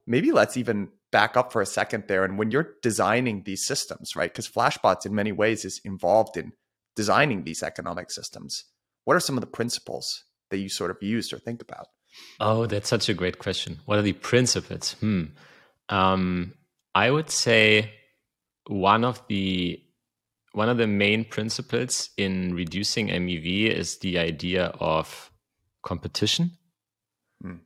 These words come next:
Speaker 2: Because when you, when you have competition, for example, uh, in the M E V supply chain, we try to have competition at, at as many,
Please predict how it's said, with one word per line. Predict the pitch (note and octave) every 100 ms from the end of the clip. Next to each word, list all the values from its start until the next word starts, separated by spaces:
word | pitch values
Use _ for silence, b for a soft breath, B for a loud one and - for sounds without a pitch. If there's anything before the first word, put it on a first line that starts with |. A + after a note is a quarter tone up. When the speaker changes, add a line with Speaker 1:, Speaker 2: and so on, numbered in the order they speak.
| -
Speaker 2:
Because | E2+ G2+ F#2 F2+ - - _
when | G2 F#2+
you, | F2+ F#2 F2+ -
when | G2+ G2
you | F#2
have | F2+ B2 C#3+
competition, | D3 A2 - - F#2+ - E2+ E2 -
for | - F#2
example, | E2+ - F2 F2 D2+ D2+ - _ _
uh, | - D#2+ D#2+ D#2+ - _ _ _ -
in | B2
the | C3+
M | B2
E |
V | G2+ A2 A#2
supply | - - G2
chain, | - A#2+
we |
try | G2 - F#2
to |
have | F2 -
competition | F2 - - - -
at, | F2 D#2+ - _ _ _ _ G#2
at | - E2+ - F#2
as | E2 -
many, | F#2+ F#2 F#2+ F2+ F2